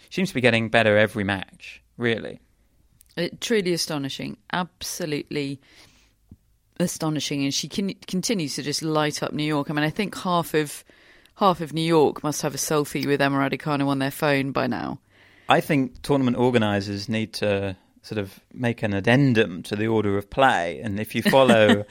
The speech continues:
Speaker 1: <laughs> if you follow Raducanu onto court, you need a, not before she's signed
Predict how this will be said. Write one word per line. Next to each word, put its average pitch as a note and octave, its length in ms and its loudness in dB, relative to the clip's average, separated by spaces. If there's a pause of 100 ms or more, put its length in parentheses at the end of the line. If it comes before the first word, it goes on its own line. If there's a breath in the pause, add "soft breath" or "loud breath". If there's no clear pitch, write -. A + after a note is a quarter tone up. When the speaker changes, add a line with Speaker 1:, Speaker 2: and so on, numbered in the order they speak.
(100)
Speaker 1:
<laughs> - 120 -14
if - 220 -4
you B2 80 -2
follow B2+ 360 4
Raducanu A2+ 720 2
onto G2+ 220 -2
court, A#2 360 2
you A2 140 0
need A2 260 0
a, G2+ 300 2 (180 soft breath)
not C3 220 2
before A2 440 0
she's G#2+ 300 -4
signed G#2 640 -2